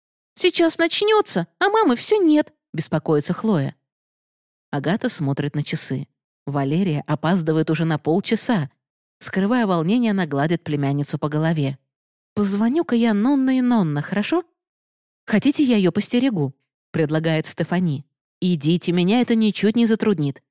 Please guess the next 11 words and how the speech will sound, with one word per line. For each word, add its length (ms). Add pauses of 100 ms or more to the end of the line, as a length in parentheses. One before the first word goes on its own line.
Мы 240
отсюда 380
ни 140
ногой». 440 (760)
Поблагодарив 680
ее, 300
Агата 360
отходит 500
и 120
звонит 460
сестре, 560